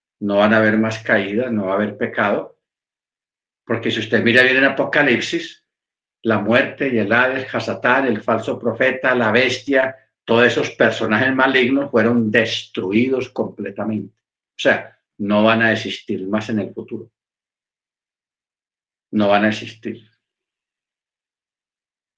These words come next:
¿Ok? Así que yo me le apunto al mundo venidero, porque va a ser muy diferente a esto.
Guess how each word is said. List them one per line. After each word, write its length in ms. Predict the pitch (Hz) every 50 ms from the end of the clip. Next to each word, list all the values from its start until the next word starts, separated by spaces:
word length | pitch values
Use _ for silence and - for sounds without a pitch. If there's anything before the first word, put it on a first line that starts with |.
| _ _ _ _
¿Ok? 180 | - 107 - 147 135 151 - - - _ _ _ _ _ _ _ _ - - - - - - - _ _ _
Así 280 | - 107 - - 113 107
que 420 | 110 - 139 147 147 - - - _ _
yo 200 | - - 127 -
me 80 | 311 349
le 80 | - 214
apunto 800 | - - 254 226 214 180 - - 214 226 226 - - - - _ _ _ _ _ _ _ _ _ _ _ _ _
al 180 | 117 117 113 107
mundo 300 | 104 107 104 95 110 113
venidero, 640 | 113 110 104 98 107 143 170 160 - - - - _ _ _ - - _ _ _ _ _ _ _ _ _ _ _ _ _ _ _ _ _ _ _ _ _
porque 260 | _ - 110 - - 117
va 60 | 101
a 60 | 95
ser 160 | - 120 113
muy 120 | 110 113 107
diferente 520 | 117 113 107 110 98 95 - - - 117
a 60 | 117
esto. 280 | 135 131 - - _